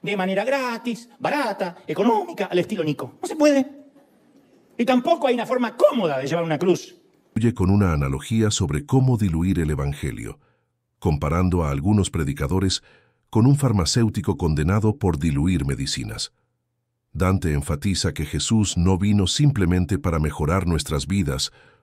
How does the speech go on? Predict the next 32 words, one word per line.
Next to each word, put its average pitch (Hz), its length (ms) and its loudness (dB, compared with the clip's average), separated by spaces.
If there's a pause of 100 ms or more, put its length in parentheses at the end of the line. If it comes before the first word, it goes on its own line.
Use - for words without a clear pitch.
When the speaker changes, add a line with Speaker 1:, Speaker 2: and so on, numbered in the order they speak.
Speaker 2:
o 78 120 -2
hacernos 78 460 0
más 71 160 -2
prósperos, - 580 -4 (420)
sino 107 280 2
para 92 180 0
que 98 120 0
muramos 113 540 4
a 92 60 0
nuestra 71 440 -2
vieja 95 360 -2
vida 69 400 -4 (460)
y 101 100 0
renazcamos 92 800 0
completamente 76 1120 0
en 65 140 -2
Él. 55 360 -8 (520)
Speaker 1:
Sufrido 220 280 2
nunca. 226 420 0 (560)
Si - 260 -8
no 285 180 4
ha 277 40 0
habido 247 220 2
sacrificio, 185 640 -4
es 147 60 -2
muy 403 360 -6
probable 262 320 0
que 196 100 -4
nunca 262 220 -2
cargamos 202 360 -4
ninguna 196 240 -4
cruz. 190 420 -2